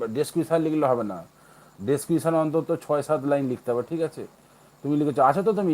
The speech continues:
ইউটিউবার করবো, কি আছো এখন লাইনে? তো কথাটা শোনো, তোমার চ্যানেল চেক করছি কিন্তু। ডেসক্রিপশন অন্তত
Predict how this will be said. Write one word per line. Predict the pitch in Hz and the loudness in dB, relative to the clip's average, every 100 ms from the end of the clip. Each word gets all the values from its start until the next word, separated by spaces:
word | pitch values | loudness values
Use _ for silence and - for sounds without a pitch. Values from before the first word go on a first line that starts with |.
| 147 | 2
ইউটিউবার | 147 156 156 156 156 | 0 2 4 2 2
করবো, | 156 147 156 - | -2 0 -2 -2
কি | 147 131 | 0 2
আছো | 135 165 | 2 -2
এখন | 175 165 | -2 0
লাইনে? | 160 196 196 | 0 -2 -4
তো | 170 175 - | -4 -6 -4
কথাটা | 127 147 156 | -6 -4 -4
শোনো, | 170 147 | -4 -4
তোমার | 156 147 | -4 -4
চ্যানেল | 151 151 | -4 -4
চেক | 156 143 | -4 -4
করছি | 139 - 113 | -6 -6 -8
কিন্তু। | 101 92 95 - - - - - 170 | -10 -12 -20 -20 -20 -20 -20 -20 -6
ডেসক্রিপশন | 123 123 151 147 156 147 | -6 -4 -4 -2 0 0
অন্তত | 143 139 | -2 -4